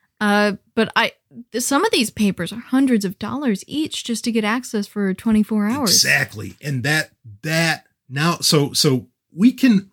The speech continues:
Speaker 2: we could start to get past the monetary incentives, okay, and do science in our homes, right? But then, you know, we, for a lot of us, we'd have to start from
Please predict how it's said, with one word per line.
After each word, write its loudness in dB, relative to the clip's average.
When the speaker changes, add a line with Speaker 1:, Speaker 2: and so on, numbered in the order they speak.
Speaker 2:
we 2
could 0
start 2
to -10
get -2
past 2
the 0
monetary 0
incentives, -2
okay, -6
and 0
do 2
science 2
in 4
our 4
homes, 0
right? -4
But -2
then, 2
you -2
know, 0
we, -2
for 2
a 8
lot 4
of 4
us, 2
we'd 0
have 2
to -2
start 0
from -2